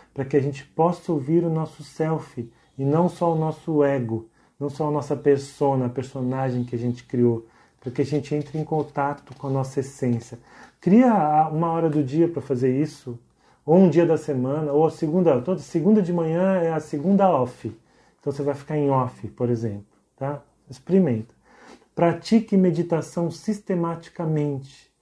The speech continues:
Eu não vou te ensinar a meditar, nem é minha praia, mas você encontra muitas informações sobre isso na, na internet.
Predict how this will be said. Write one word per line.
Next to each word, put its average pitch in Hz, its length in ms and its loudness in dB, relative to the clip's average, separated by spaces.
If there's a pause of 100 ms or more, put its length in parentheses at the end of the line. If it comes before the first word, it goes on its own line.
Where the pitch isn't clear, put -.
(580)
Eu 170 120 4
não 190 80 8
vou 160 120 4
te 160 120 -12
ensinar 143 280 -4
a 139 40 -4
meditar, 139 560 -2
nem 165 220 -2
é 165 60 -2
minha 151 200 -2
praia, 139 340 -2
mas 131 140 -2
você 131 260 -6
encontra 147 420 -4
muitas 160 1500 -2
informações 135 560 -4
sobre 127 260 -6
isso 135 300 -2
na, 127 280 -2
na 123 120 0
internet. 123 720 -2